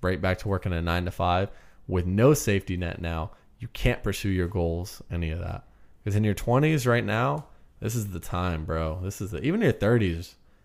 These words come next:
But, like, once you have, like, tons of responsibilities in terms of, like, kids or whatever, I don't know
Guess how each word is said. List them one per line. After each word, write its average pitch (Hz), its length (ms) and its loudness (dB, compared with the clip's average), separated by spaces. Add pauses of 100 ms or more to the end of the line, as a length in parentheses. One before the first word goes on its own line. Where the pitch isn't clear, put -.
(460)
But, 95 80 0
like, 87 160 0
once 123 240 0
you 143 80 4
have, 117 160 4
like, 90 240 -2 (540)
tons 123 260 0
of 120 60 0
responsibilities 113 800 0
in 95 80 -4
terms 98 320 -4
of, 98 80 -2
like, 90 180 -6 (480)
kids 117 380 2
or 113 80 6
whatever, 107 420 4
I 117 60 2
don't 92 80 -2
know 92 240 -2